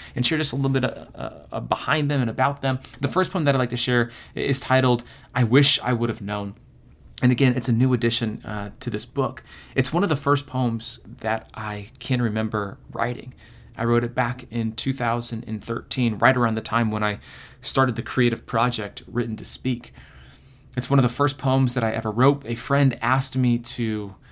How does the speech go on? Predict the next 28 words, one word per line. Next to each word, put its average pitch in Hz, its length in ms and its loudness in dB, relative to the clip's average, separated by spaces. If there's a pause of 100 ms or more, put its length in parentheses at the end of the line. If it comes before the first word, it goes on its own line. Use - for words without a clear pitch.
(260)
to 139 120 4
write 147 240 6
a 123 120 0
letter 120 320 0
to 117 140 -4
my 104 120 -4
past - 500 -2
self, 131 360 -2
to - 80 -12
my 117 100 2
former 135 280 0
self, 120 360 0
and 107 240 -6
this 120 180 -2
is 127 120 -2
the 117 80 -4
poem 110 320 -4
that 101 280 -6 (200)
came 104 420 -12 (100)
out. - 380 -8 (560)
I 113 60 -2
wrote 127 240 6
it 123 140 0
while 110 420 2
living 110 340 -4
in 107 80 -4
Saint - 240 -6
Louis, 110 420 -6